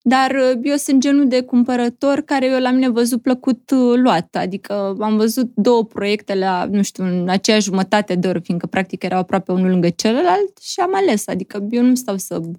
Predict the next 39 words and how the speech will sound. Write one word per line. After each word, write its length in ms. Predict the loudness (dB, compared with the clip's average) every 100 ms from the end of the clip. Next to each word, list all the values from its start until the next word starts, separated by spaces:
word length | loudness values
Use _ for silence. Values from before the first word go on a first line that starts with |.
| -16 -20 -20 _
mă 100 | 0
gândesc 340 | 2 2 0
prea 140 | 0 -2
mult. 140 | 0
La 80 | 2
mine 160 | 2 2
m-am 200 | 2 2
uitat, 300 | 0 -2 -4
„Ok, 180 | -4 0 0
are 180 | 0
plajă 360 | -2 -2 0 0
privată, 640 | -4 -4 0 0 -2 -4 -2
e 140 | 0
gata 280 | 0 -4 -2
în 140 | -2
doi 220 | 0 0 2
ani, 300 | 2 2 2
bun.” 400 | 2 2 0 -6 _ _ _
Prețul 340 | -2 0 -2
mi-a 160 | -2 -2
convenit 580 | 0 2 2 4 2 0
pentru 220 | -4 -4
că 80 | -4
era 120 | -4
asemănător 580 | -4 -4 -4 -4 -4 -6
cu 100 | -8
cel, 500 | 0 2 2 0 -2
bă, 280 | -2 -2
din 360 | 2 2 4 4
Rom-, 280 | 2 0 -2
prețurile 380 | -2 -2 0 0
din 140 | 2 2
România, 380 | 0 0 0
adică 220 | 0 -2 -2
nu 100 | 0
era 120 | 0
mare 240 | 0 0
diferență 500 | -2 -4 -4 -4 -2
dacă 400 | -4 -4 -4 -2